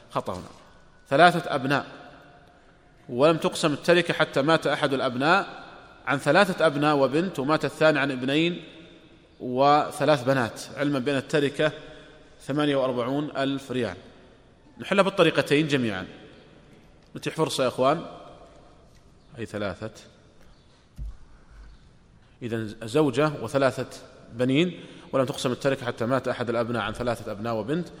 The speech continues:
ومات الثاني عن ابنين وثلاث بنات، علما بأن التركة ثمانية وأربعين ألف. طيب، اختصر أريد الجميع لكن مطولة ما في بأس،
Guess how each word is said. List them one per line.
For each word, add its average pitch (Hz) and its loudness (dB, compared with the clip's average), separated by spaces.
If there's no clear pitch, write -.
ومات 127 -4
الثاني 120 0
عن 110 -4
ابنين 120 -4
وثلاث 107 -4
بنات، 117 -6
علما 110 -6
بأن 107 -6
التركة 113 -6
ثمانية 113 -8
وأربعين 101 -8
ألف. 92 -12
طيب، 147 -2
اختصر 185 2
أريد 190 6
الجميع 143 4
لكن 165 2
مطولة 156 4
ما 165 2
في 151 0
بأس، 131 -2